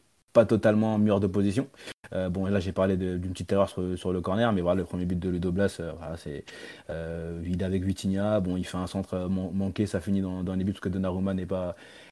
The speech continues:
n'est, n'est pas attentif. Euh, dans le match, je crois qu'il y a, en deuxième mi-temps, quand Moses Simon rentre, euh, il y a un petit flottement, euh, côté droit. Euh, on met Soler un peu piston, euh, quand il rentre.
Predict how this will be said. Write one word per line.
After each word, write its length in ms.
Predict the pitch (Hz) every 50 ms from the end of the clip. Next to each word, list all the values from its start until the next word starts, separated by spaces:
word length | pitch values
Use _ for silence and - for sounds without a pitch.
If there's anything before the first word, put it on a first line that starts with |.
| - -
n'est, 180 | 92 90 90 90
n'est 140 | 90 95 90
pas 140 | - 95 95
attentif. 460 | 90 98 92 - 117 123 123 117 - - - - - -
Euh, 180 | 98 95 92 95
dans 140 | 101 110 107
le 60 | 107
match, 220 | 110 117 113 113
je 40 | -
crois 140 | - 110 107
qu'il 120 | 95 107
y 20 | 101
a, 280 | 101 101 98 98 98 82
en 80 | 101
deuxième 340 | 107 101 107 104 110 110 107
mi-temps, 280 | 110 107 101 117 117 110
quand 260 | - 110 101 101 98
Moses 260 | 101 101 98 110 101
Simon 380 | - - 107 107 110 110 110 107
rentre, 260 | 107 113 110 - -
euh, 140 | 92 101 98
il 20 |
y 60 | 101
a 40 | 101
un 60 | 101
petit 220 | 101 - - - 135
flottement, 500 | - - 127 117 - 131 131 131 123 110
euh, 340 | 98 92 90 92 92 92 87
côté 260 | - - 98 - 107
droit. 300 | 98 95 107 123 135 127 -
Euh, 120 | 95 95
on 180 | 92 92 95 95
met 120 | 98 95
Soler 280 | - - 110 101 110 110
un 160 | 101 101 101
peu 200 | 98 107 104 101
piston, 460 | - - 104 - - 120 113 110 107
euh, 200 | 95 92 92 92 90
quand 200 | - 104 98 -
il 60 | 104
rentre. 240 | 101 127 139 135 -